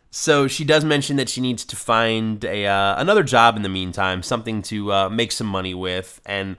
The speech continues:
Fran suggests, um, since someone just died at Earl's job, that maybe she can go work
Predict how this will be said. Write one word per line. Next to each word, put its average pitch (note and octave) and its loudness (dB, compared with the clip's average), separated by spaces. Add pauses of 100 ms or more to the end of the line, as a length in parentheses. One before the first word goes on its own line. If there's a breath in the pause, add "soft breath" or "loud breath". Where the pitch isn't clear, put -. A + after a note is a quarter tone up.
(360 soft breath)
Fran G#3 -2
suggests, G#2+ -4
um, G2+ 0
since A2+ -6
someone A#2 0
just G#2 -8
died C3 4
at A#2+ -2
Earl's D#3 0
job, F#2+ 0
that G#2+ -4
maybe A2+ -2
she A2+ -8
can A2 -8
go G#2 -4
work G2 -4